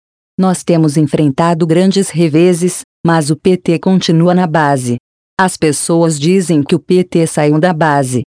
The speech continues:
mas, ao longo desses quarenta e cinco anos, o partido seguiu elegendo vereadores,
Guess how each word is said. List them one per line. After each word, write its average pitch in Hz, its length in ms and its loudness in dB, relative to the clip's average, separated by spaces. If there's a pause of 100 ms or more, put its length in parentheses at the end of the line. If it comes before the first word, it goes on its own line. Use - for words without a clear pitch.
(100)
mas, 185 440 2 (220)
ao 160 160 2
longo 170 360 2
desses 160 420 -2
quarenta 160 440 0
e 143 80 0
cinco 190 400 0
anos, 156 480 0 (200)
o 185 80 -4
partido 160 520 -2
seguiu 170 420 0
elegendo 160 540 0
vereadores, 151 840 0